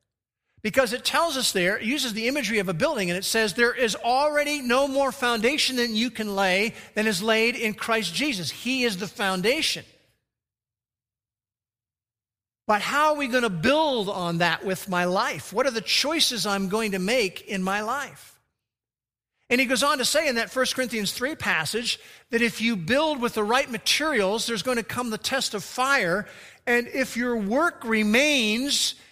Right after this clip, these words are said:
you receive a reward. Not just you go to heaven, you receive reward. If your work is burned up, if it was worthless, it's just burned up,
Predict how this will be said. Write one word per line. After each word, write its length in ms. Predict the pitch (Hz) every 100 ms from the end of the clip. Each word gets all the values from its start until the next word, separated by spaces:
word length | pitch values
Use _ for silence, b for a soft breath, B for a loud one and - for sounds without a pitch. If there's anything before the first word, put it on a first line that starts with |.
| B
you 140 | 196
receive 560 | 214 233 - 233 240 220
a 20 |
reward. 560 | 233 247 240 349 220 151
Not 180 | 180 202
just 200 | 202 190
you 80 |
go 160 | 170 175
to 80 | 165
heaven, 420 | 135 277 277 175
you 100 | 170
receive 420 | 175 - 185 165
reward. 360 | 165 180 233 139 _ _ _ _ _ _ _ _ _ _ _ _ _ _ -
If 220 | 240 -
your 100 | 240
work 340 | 220 254 - 240
is 200 | 214 156
burned 400 | 147 240 233 -
up, 380 | 247 240 247 226
if 160 | 220
it 80 | 226
was 180 | 208 160
worthless, 520 | 180 302 - 202 202
it's 120 | 190
just 380 | 208 202 165 139
burned 380 | 214 247 269 254
up, 520 | 226 165 - -